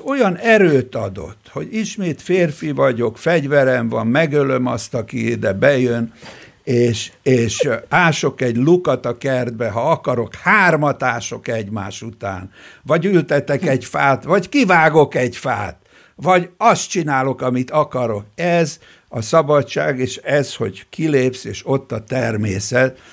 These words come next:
Én nem a falu közepén lakok, ehhez tudni kell, falu szélén, tehát ha én kimegyek, nem látok embereket,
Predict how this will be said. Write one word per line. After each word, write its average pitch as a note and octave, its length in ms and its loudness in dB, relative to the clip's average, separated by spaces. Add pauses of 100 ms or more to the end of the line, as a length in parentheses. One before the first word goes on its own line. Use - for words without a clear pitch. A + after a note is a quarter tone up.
Én B2+ 120 -2
nem D3+ 160 2
a C3 80 2
falu C#3 320 0
közepén A#2+ 540 -2
lakok, A2 360 -2
ehhez A2 320 -4
tudni A2+ 320 -4
kell, G#2+ 260 -4
falu A2 340 -2
szélén, A#2 560 2
tehát G#2+ 240 -2
ha A2 80 -4
én G2 140 -2
kimegyek, A2+ 540 2
nem A2 220 0
látok G2+ 420 -2
embereket, G2 760 -2